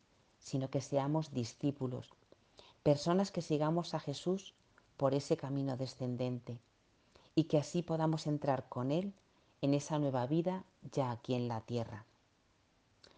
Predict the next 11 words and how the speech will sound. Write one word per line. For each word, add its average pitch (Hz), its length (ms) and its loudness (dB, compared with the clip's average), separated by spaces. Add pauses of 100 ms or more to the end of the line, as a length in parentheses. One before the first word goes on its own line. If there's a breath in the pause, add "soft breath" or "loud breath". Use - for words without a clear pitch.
(1080 soft breath)
Jesús 139 320 -2
se 143 140 4
va, 143 200 2 (840)
y 160 140 4
al 156 120 4
irse 180 640 2 (200)
no 160 260 -2
nos 135 200 0
deja 143 300 -2
todo 127 300 -2
resuelto, 120 580 -2